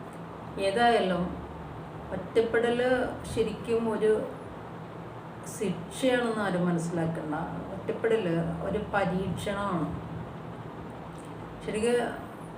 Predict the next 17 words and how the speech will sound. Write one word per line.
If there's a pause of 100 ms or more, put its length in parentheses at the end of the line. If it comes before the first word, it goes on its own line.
(1700)
അല്ലാഹു
തആല
പറയുന്നുണ്ട്, (240)
"വനഹ്നു
അഖ്റബു
ഇലൈഹി (100)
മിൻ
ഹബ്ലിൽ
വരീദ്." (1800)
അല്ലാഹു (120)
തആല (1160)
അല്ലേ,
ഒരു (160)
ചെരുപ്പ്,
ചെരുപ്പിൻ്റെ
വാറിനേക്കാൾ
നമ്മളോട്